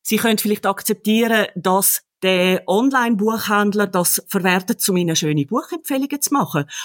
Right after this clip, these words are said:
Aber sie möchten nicht, dass das zum Beispiel dann in diverse weitere Kontexte transferiert wird. Also es funktionieren viele Konzepte und die informationelle Selbstbestimmung, das ist etwas, wo nicht gut funktioniert.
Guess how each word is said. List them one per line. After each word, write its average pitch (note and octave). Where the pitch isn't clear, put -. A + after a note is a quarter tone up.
Aber D#4+
sie G#3+
möchten D#3
nicht, A#3+
dass C4
das A#3
zum A#3
Beispiel A3
dann G3
in F#3+
diverse F#3+
weitere F#3+
Kontexte D#3+
transferiert D3+
wird. D3
Also F#3+
es -
funktionieren A3+
viele A3+
Konzepte G3
und F#3+
die F#3+
informationelle G3
Selbstbestimmung, G3+
das F#3+
ist -
etwas, G3+
wo G3
nicht F#3+
gut G3
funktioniert. G3